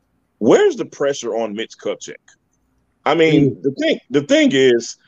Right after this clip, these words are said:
Speaker 1: I think Mitch has done a solid job since he's been here. I, I, I don't have too much bad to say about Mitch Kupchak, but I think it is highly unfair to blame J B <laughs> for this roster not having a better record.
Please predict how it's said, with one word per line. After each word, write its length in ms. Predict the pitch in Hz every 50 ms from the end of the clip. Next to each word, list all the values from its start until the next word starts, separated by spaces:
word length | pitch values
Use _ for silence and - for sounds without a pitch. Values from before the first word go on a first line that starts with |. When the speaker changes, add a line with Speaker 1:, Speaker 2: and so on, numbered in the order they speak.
| _ _ _ _ -
Speaker 1:
I 100 | 180 269
think 260 | - - 320 285 170
Mitch 280 | 160 151 143 139 139 -
has 120 | 123 104
done 220 | 95 120 113 107
a 80 | 104 95
solid 560 | - - - - 123 120 120 117 117 107 90
job 400 | 90 110 107 101 95 90 87 -
since 240 | - - 101 95 -
he's 160 | 98 95 87
been 220 | 78 82 80 78 80
here. 120 | 73 73
I, 120 | 82 120
I, 360 | 113 78 113 127 127 101 101 127
I 20 |
don't 160 | 151 156 151
have 200 | 147 135 123 117
too 180 | - - 135 123
much 200 | 117 110 104 98 -
bad 220 | - 107 101 95 92
to 60 | 90
say 220 | - - 101 92
about 260 | 90 85 87 82 80 80
Mitch 160 | 82 80 - - -
Kupchak, 340 | 85 80 _ - 80 73 - _ _ _ _ - _ _ _ -
but 140 | - 120 135
I 100 | 262 285
think 340 | - - 208 175 175 - 139
it 100 | 135 120
is 180 | 107 95 -
highly 760 | - - - - - - - 156 165 196 - - 202 190 185 -
unfair 680 | 127 131 139 139 131 - _ - 117 95 80 65 62 - _ _ _ _ _ _ _ _ _ _ _ _ -
to 120 | - 120
blame 460 | 104 - 117 135 139 156 175 175 170
J 280 | 151 127 147 143 147 143
B 420 | 139 131 139 127 107 92 80 76 _ _ _ _ _ _ _ -
<laughs> 560 | 165 - - - 160 151 - _ _ _ _
for 280 | _ - 147 156 127 120
this 380 | 113 107 151 165 190 120 -
roster 680 | 147 170 170 165 165 - - - - 123 113 101 92 95 _ _ _ _ _ _ _ _ _
not 320 | - 123 160 165 165 160 160
having 400 | 180 151 143 139 143 143 139 135
a 60 | 120
better 280 | 113 131 127 123 120
record. 380 | 117 113 123 120 113 - 85 71